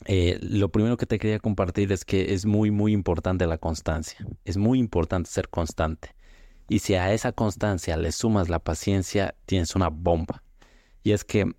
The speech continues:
por ejemplo, en este tipo de cosas, el podcast, eh,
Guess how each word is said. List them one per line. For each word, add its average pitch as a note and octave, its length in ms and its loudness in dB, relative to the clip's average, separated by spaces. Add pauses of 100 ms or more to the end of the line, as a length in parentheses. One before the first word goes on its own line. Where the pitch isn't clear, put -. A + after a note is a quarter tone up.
(180)
por G#2 120 2
ejemplo, F#2+ 340 2
en F#2 80 2
este - 180 -6
tipo G2 240 0
de F2+ 140 2
cosas, F#2+ 500 0
el F2 140 0
podcast, - 600 0 (280)
eh, D#2 480 0